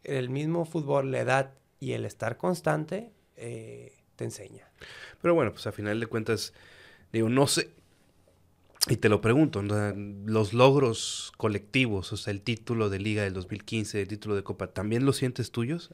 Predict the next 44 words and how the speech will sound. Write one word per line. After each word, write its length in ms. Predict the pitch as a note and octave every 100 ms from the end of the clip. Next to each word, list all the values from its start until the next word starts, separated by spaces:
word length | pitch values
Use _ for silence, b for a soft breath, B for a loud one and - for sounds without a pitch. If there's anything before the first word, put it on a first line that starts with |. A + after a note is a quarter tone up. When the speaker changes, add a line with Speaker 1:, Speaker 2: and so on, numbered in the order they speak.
| -
Speaker 2:
Aunque 540 | G#2+ G#2 G#2 G2 F#2+ - - - _
pueda, 280 | A#2 A#2+ A2+
aunque 200 | G2+ A2+
por 320 | G#2 - G2+
lo 100 | F#2+
que 120 | F#2 G#2
me 60 |
Speaker 1:
Sí, 60 | E3+
Speaker 2:
platicas, 340 | C#3+ B2+ C#3
Speaker 1:
sí, 60 | A#2
Speaker 2:
no 320 | A#2+ B2 A#2+ A2
Speaker 1:
te 60 |
digo, 260 | E3 D#3+ D3+
sí 180 | E3+ F#3
lo 120 | G#3
siento, 560 | G#3 G#3+ G#3 A3 G#3+ -
sí 160 | - F3+
lo 120 | G3
siento 380 | - G3+ F#3+ G3
míos, 460 | F#3 F#3 G#3+ - b b b b b _ _ -
porque 1120 | D3+ C#3+ - - D3 C#3 C#3 C3+ C3+ C3+ - _ -
uno 280 | C#3+ E3
como 300 | D#3+ E3+ C#3 C3
chavo 360 | C3+ C3 D3
ahí 140 | C#3+ C#3
de 120 | C#3
Tigres, 560 | C#3+ C#3+ D3+ D#3+ - -
estar 320 | B2 - B2+
ahí 220 | C#3 C#3+ C3+
era 240 | C3 C3+
un, 340 | C#3+ C3+ A#2 -
un 120 | A#2+
logro. 200 | A#2 A#2
No 120 | C3 C3+
te, 80 |
ahorita 240 | D#3 D#3 D#3+
te 80 | D3
decía, 280 | B2 C3
an-, 120 | B2+ B2+
atrás 500 | A#2 A2 G#2+ - A#2+
de 100 | B2
cámaras 280 | C3 C3 B2+
te 80 | B2+
decía, 340 | A2+ A#2 A2+